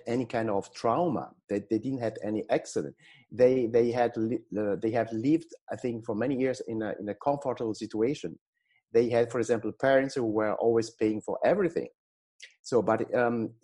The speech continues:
there was a time in their life where they started to be unsatisfied.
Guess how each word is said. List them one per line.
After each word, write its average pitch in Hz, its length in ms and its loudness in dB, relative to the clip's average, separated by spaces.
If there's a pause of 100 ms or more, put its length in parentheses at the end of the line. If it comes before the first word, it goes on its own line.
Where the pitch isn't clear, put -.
(240)
there 127 80 -2
was 147 240 4
a 160 60 2
time 151 520 2
in 120 120 -2
their 135 160 2
life 117 220 4
where 110 220 2
they 127 220 2
started 147 500 0
to 113 100 -4
be 113 220 -2 (100)
unsatisfied. 123 1000 -2